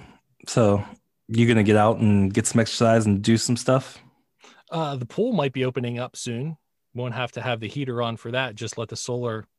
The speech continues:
Speaker 2: heat the, the water up. My
Speaker 1: Yeah.
Speaker 2: re-, my quick repair on the pump worked wonders. I am now a, um, self-certified P V C welding expert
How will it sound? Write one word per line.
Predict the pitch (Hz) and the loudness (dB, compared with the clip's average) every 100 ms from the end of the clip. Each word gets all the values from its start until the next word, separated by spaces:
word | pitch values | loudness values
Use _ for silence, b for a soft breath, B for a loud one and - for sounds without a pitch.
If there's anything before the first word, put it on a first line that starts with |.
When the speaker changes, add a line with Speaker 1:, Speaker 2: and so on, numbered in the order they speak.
| _ | _
Speaker 2:
heat | - 127 | -14 -10
the, | 120 113 107 104 _ | -8 -6 -8 -12 _
the | - | -10
water | 113 113 113 113 | -6 -4 -4 -4
up. | 131 _ - | -8 _ -12
My | 127 127 101 | -4 0 2
Speaker 1:
Yeah. | 107 | 0
Speaker 2:
re-, | 123 143 _ | -4 -10 _
my | 127 127 | -8 -6
quick | - 180 - | -6 -8 -6
repair | 165 - 175 170 170 | -8 -4 -2 -2 -2
on | 147 147 | -6 -6
the | 123 | -10
pump | - 185 214 _ _ - | -6 -4 -4 _ _ -8
worked | 143 165 160 | -4 -4 -4
wonders. | 190 220 285 269 226 247 277 - b b b _ | -8 0 2 2 2 0 -4 -12 b b b _
I | 151 156 | -6 -6
am | 135 | -4
now | 143 151 139 135 - | -2 2 4 2 0
a, | 135 127 123 | -2 0 2
um, | 120 117 110 104 _ _ | 2 2 0 -6 _ _
self-certified | - - 156 - 156 147 131 151 143 139 131 | -8 -2 -2 0 0 0 0 0 0 0 -4
P | - 156 147 | -8 -8 -6
V | 139 | -6
C | 127 151 139 | -6 -6 -4
welding | 135 139 135 127 117 117 - | -4 -4 -4 -6 -8 -10 -12
expert | 143 - - 135 127 - | -12 -10 -8 -8 -8 -10